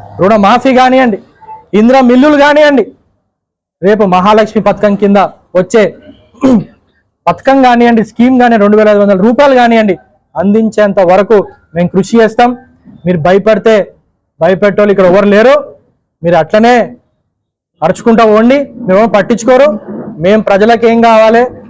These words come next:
ప్రజలకు ఎట్లాంటి డెవలప్‌మెంట్ కావాలి అని చూసుకుంటాం. మేము ఇక్కడ మా నాయకులు అందరం అదే విధంగా ముందుకు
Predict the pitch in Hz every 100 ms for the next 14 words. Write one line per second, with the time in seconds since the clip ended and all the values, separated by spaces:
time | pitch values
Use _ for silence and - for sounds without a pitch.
0 | - - 170 185 233 240 214 - 262 254
1 | 226 233 233 240 240 226 226 226 233 254
2 | - - 202 233 233 226 247 226 202 190
3 | 240 277 294 285 - _ 185 226 226 220
4 | 180 190 226 247 233 220 247 233 - -
5 | - - 170 208 247 233 233 233 240 185
6 | _ _ _ 180 208 240